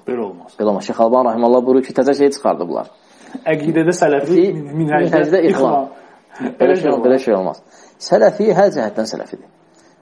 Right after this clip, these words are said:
Speaker 2: Və sələfin-, sələfilik başqa firqələrdən seçən əsasları var və dayaqları var. İnşallah ona da toxunacağıq.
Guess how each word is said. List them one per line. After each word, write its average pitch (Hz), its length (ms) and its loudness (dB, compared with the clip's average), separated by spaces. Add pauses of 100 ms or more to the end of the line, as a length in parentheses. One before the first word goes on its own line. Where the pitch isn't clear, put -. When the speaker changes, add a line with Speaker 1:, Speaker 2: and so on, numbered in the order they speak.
Speaker 2:
Və 120 80 -8
sələfin-, 135 560 -2
sələfilik 127 640 0 (300)
başqa 127 280 -4
firqələrdən 113 680 2 (340)
seçən - 540 -4 (100)
əsasları 110 480 0
var 82 160 -6 (300)
və 101 120 -4
dayaqları 95 480 0
var. 98 140 -4
İnşallah 135 320 2 (540)
ona 131 180 2
da 120 40 0
toxunacağıq. 92 520 -4